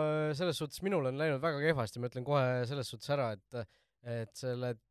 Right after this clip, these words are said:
nende tihedate mänguvooridega mul juhtus, äh, kaks või isegi kolm mänguvooru järjest niimoodi, et, äh, et ma jäin lihtsalt mingi tunni võrra hiljaks umbes selle meeskonna uuendamisega. Mul olid suured plaanid, ma tahtsin tuua endale, äh,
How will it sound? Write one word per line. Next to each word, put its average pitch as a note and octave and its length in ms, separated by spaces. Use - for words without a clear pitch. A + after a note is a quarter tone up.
nende C3 240
tihedate F#3 480
mänguvooridega C3 800
mul B2 160
juhtus, B2+ 400
äh, B2 240
kaks - 320
või C3 80
isegi B2+ 240
kolm F#3 400
mänguvooru B2 480
järjest D3 320
niimoodi, B2 320
et, A#2 160
äh, A2+ 400
et A#2+ 160
ma C3 140
jäin C3 180
lihtsalt C#3+ 240
mingi C3 160
tunni E3+ 400
võrra C#3+ 300
hiljaks D3 340
umbes G#2+ 320
selle A2 240
meeskonna C#3+ 320
uuendamisega. A2+ 560
Mul C3 160
olid C3 140
suured F#3+ 260
plaanid, D3+ 240
ma A#2+ 140
tahtsin B2 260
tuua C3 240
endale, A#2 300
äh, A2+ 480